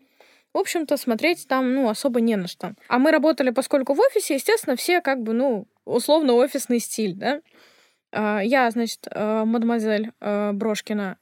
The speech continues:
э, на каблуках, в платье, всё красиво. Идём,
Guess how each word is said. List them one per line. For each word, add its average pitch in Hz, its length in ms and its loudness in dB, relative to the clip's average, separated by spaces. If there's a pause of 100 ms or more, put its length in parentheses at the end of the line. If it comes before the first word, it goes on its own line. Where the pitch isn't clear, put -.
э, 208 180 -6
на 233 140 0
каблуках, 262 600 -2
в - 200 -12
платье, 247 540 0
всё - 180 -4
красиво. 247 540 -4 (500)
Идём, 226 440 2